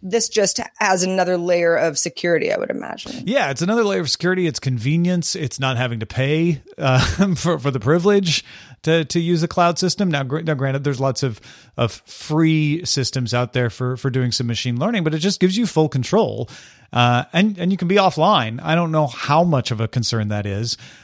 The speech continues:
Speaker 2: uh, but I know having the, the ability to make this more portable, put it in, in your own system, uh, is going to be appealing. And, and the only negative would be the cost. But at a hundred bucks, I'd be tempted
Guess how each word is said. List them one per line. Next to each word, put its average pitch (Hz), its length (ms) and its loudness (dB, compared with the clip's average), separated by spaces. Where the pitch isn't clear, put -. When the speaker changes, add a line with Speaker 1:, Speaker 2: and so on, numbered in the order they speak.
Speaker 2:
uh, 120 280 2
but 147 280 0
I 156 120 4
know 175 360 2
having 165 600 0
the, 143 380 2
the 143 220 0
ability 143 500 2
to 127 320 0
make 156 400 -4
this 139 220 -2
more 120 180 -2
portable, 196 640 2
put 135 160 0
it 123 120 -2
in, 117 360 -4
in 113 320 -2
your 117 240 -4
own 131 220 2
system, 196 640 0
uh, 120 360 -2
is 143 180 0
going 196 180 2
to 262 60 -4
be 160 100 0
appealing. 156 520 2
And, 151 240 0
and 151 160 2
the 160 120 2
only 220 240 0
negative 170 440 0
would 143 100 -2
be 135 100 -2
the 127 100 -2
cost. 202 440 0
But 131 240 -2
at 147 140 0
a 127 40 -2
hundred 156 320 -2
bucks, - 560 -2
I'd 226 260 2
be 151 120 2
tempted 117 500 0